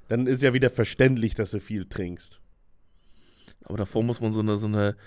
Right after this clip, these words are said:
Speaker 2: I have kids
Speaker 1: Aber
Speaker 2: now Phase
Speaker 1: ich mein,
Speaker 2: einlegen.
Speaker 1: dreißiger ist ja richtig Karriere-Time. Laut, per Definition von manchen Leuten. <laughs>
Speaker 2: Ich könnte kotzen, Marc, wirklich. <laughs>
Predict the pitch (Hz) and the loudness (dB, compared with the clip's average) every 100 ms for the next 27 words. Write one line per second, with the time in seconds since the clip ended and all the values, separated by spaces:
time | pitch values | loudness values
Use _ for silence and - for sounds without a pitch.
0 | - - - 107 107 - - - - 120 | -20 -18 -6 -2 -2 -4 -8 -8 -2 2
1 | 131 107 - 113 117 120 135 131 113 127 | 4 2 2 4 4 4 4 4 0 -2
2 | 131 101 110 139 143 143 127 127 127 127 | -4 -2 2 4 2 -2 2 4 6 6
3 | 127 127 120 117 123 120 110 - 107 104 | 4 4 6 6 2 -2 -6 -4 -2 0
4 | 95 95 95 87 90 - _ _ _ _ | -2 -6 -8 -8 -12 -18 _ _ _ _
5 | _ _ _ _ _ - - 95 92 - | _ _ _ _ _ -14 -6 -4 -6 -10
6 | 92 - 110 98 101 101 98 104 98 98 | -10 -4 -2 -2 -4 -6 -8 -8 -8 -8
7 | 95 95 98 92 92 101 - _ _ - | -8 -8 -8 -8 -8 -14 -20 _ _ -20
8 | _ _ _ _ _ _ - - 139 120 | _ _ _ _ _ _ -14 -10 -10 -10
9 | - 139 - - - - - - - - | -12 -14 -14 -16 -18 -20 -20 -18 -14 -10
10 | - 98 - 107 - 104 92 104 120 123 | -10 -8 -6 -6 -6 -6 -6 -4 -4 -4
11 | 104 143 | -2 -4